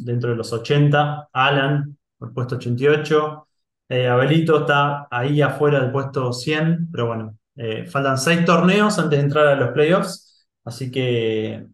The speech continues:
ojalá que se puedan meter todos ahí abajo y que puedan, bueno, los que puedan entrar entre los treinta directo, ganan tarjeta del,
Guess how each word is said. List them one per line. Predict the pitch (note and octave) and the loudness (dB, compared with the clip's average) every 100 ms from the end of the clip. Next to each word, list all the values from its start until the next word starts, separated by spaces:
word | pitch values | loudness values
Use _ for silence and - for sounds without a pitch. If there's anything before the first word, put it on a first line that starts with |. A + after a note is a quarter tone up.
| _ _ | _ _
ojalá | - B2 C3 | -4 -2 -2
que | |
se | A#2+ A#2 | -4 -6
puedan | B2+ B2 | -4 -2
meter | A#2+ A2+ A#2 A#2 | -2 -2 -2 -2
todos | B2+ C3 A#2+ | 0 0 -2
ahí | A#2+ A2+ | -4 -4
abajo | B2 C3+ - D3 C#3+ D3 | -2 -4 0 0 0 -2
y | A#2 A2 G#2 G#2+ A2 | -8 -12 -12 -16 -16
que | - A2 | -14 -8
puedan, | A#2 A#2 A2 G#2 G2+ - - _ _ _ _ _ _ - | -4 -4 -4 -10 -14 -16 -18 _ _ _ _ _ _ -8
bueno, | A2 G#2 - | -8 -8 -12
los | A2 | -12
que | - | -10
puedan | A2+ B2 | -6 -2
entrar | A#2+ B2 B2 | -2 0 -2
entre | A#2 | -2
los | A2+ | -4
treinta | - C3+ C#3 B2+ | -2 -2 0 0
directo, | B2 C3+ C3+ D3 D3+ - | 2 0 -2 -4 -4 -6
ganan | B2+ A2 G#2 - | -8 -6 -8 -8
tarjeta | A2 - A#2+ A2 G#2 | -8 -6 -4 -4 -4
del, | A2 A2 | -8 -12